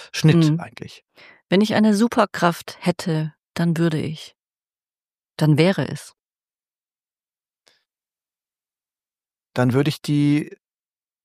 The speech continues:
Speaker 1: Menschen versuchen, gerade in diesen Tagen dahin zu bekommen, dem Gegenüber, äh, etwas zuzumessen, nämlich guten Willen.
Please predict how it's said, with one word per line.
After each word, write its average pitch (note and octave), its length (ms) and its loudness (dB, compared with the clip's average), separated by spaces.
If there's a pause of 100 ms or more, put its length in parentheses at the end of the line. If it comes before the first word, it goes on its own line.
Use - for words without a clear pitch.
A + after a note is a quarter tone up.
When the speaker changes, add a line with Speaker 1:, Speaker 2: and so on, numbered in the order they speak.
(200)
Speaker 1:
Menschen D#3 580 2
versuchen, D3+ 640 2
gerade B2+ 340 0
in C#3+ 120 0
diesen C3+ 260 0
Tagen B2+ 420 0
dahin C#3 680 0
zu C#3+ 160 -6
bekommen, C#3 720 0
dem C3 520 0
Gegenüber, D#3 920 2
äh, - 340 -6
etwas B2 300 0
zuzumessen, D3+ 720 -2
nämlich C3 240 2
guten C#3+ 380 0
Willen. F#3+ 420 2